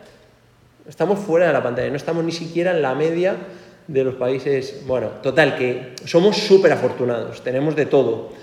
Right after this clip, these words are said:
Bueno, pues hay que encontrar un huequito en el día, eh, para, para devolver un poco esa suerte que tenemos.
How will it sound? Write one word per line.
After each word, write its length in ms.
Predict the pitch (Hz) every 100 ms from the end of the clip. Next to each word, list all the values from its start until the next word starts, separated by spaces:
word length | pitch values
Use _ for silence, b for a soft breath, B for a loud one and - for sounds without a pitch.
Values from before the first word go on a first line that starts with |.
| B B B -
Bueno, 180 | 143
pues 160 | 127 123
hay 120 | 143
que 80 | 175
encontrar 320 | 185 175 160
un 160 | 160 147
huequito 420 | 151 156 170 170
en 60 | 156
el 160 | 147
día, 240 | 160 190 220 - B B B B B - -
eh, 300 | 147 131 135
para, 840 | 131 123 120 117 117 - - - -
para 320 | 135 127 127
devolver 440 | 127 123 123 147
un 100 | 165
poco 200 | 170 160
esa 120 | 170 156
suerte 320 | 165 160 156
que 80 | 131
tenemos. 400 | 127 117 107